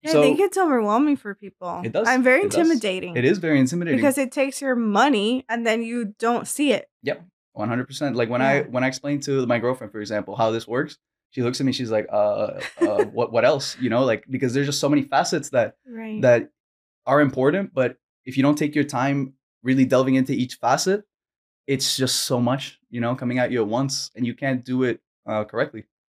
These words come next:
Speaker 1: Right.
Speaker 2: Yeah. But, um, oh, so Javi, uh, he got me into World of Women, actually. So he's like, "Hey, man, like, I think this is a cool project." So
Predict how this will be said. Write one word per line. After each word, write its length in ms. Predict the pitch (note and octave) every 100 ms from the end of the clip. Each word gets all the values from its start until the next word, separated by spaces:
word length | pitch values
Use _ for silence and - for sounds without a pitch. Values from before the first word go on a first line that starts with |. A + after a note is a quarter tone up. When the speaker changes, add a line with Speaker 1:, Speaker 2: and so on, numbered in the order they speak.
| _ -
Speaker 1:
Right. 400 | A3+ G#3+ G#3+ A#3
Speaker 2:
Yeah. 140 | - - _ _
But, 380 | - A#2 A#2 -
um, 300 | A#2+ B2 A2+
oh, 120 | D3+
so 200 | C#3+ C3
Javi, 380 | B2+ C#3 B2 - -
uh, 40 |
he 300 | A#2 A#2+ A#2+
got 160 | B2 C3
me 120 | C#3+
into 200 | C3+ C3+
World 180 | C3+ C3+
of 80 | C3+
Women, 220 | D#3+ G#2+
actually. 340 | G#2 - G2+ _ _ _ _
So 120 | -
he's 120 | C3
like, 120 | B2+ C3+
"Hey, 120 | F#3
man, 200 | F3 E3+
like, 160 | C3
I 80 | -
think 180 | - D3+
this 100 | D#3+
is 40 | D3
a 60 |
cool 160 | C#3+ C3
project." 420 | C3 A2+ G#2 G#2
So 320 | - B2 C3+